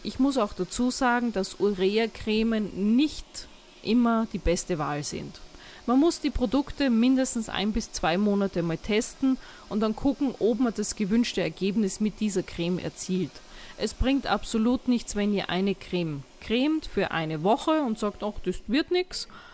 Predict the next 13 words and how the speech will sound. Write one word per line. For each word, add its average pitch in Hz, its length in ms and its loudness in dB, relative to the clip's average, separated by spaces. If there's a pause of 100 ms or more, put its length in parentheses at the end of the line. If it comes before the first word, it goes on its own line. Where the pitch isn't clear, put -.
(200)
und 247 320 0
dann, 240 460 2
äh, 220 240 0
nehmt 226 300 2
ihr 233 80 0
die 214 120 0
nächste 180 400 0
Creme. 151 380 -10
Da 180 100 -2
kann 208 340 0
keine 190 400 0
Creme 165 400 -6
wirken. - 480 -8